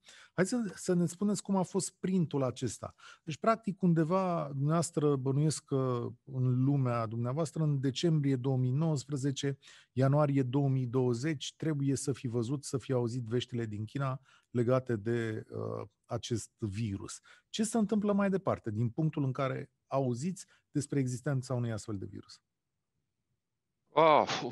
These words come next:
Speaker 2: la început, cred că a fost așa un fel de, uh, aut-, instinct de autoapărare în care, nu știu dacă vă amintiți și de două mii doi cu sars-ul, a fost, deci a fost o alarmă, "Domnule, vine sars-ul și ne dă peste noi." Până la urmă n-a, n-a,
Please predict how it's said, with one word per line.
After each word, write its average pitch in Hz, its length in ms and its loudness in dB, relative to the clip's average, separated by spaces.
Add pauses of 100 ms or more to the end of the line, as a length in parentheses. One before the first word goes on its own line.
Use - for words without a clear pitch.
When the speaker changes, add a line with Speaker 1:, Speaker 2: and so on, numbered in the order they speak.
(180)
Speaker 2:
la 127 120 4
început, 127 440 0
cred - 180 0
că - 100 0
a - 20 4
fost 180 260 -2
așa 170 240 4
un 156 160 6
fel 123 280 2
de, 107 520 6 (360)
uh, 92 560 -2 (1700)
aut-, 147 460 4 (720)
instinct 147 400 0
de 135 60 8
autoapărare 131 640 6
în 95 60 -4
care, 101 500 2
nu 107 80 -8
știu 113 180 -4
dacă 107 120 -6
vă 104 60 4
amintiți 101 380 0
și 110 80 -2
de 92 640 6
două 104 220 0
mii 95 160 -4
doi 98 220 2
cu - 120 -10
sars-ul, 98 640 4
a 87 80 0
fost, - 300 -6
deci 92 300 -2
a 95 40 -2
fost - 280 -4
o 92 120 6
alarmă, 92 440 6
"Domnule, 95 240 -2
vine 95 160 -2
sars-ul 95 560 2
și - 140 -8
ne 90 120 0
dă 87 120 0
peste - 320 -2
noi." 107 220 0
Până 113 160 0
la 104 60 6
urmă 98 180 2
n-a, 98 360 4
n-a, 98 260 2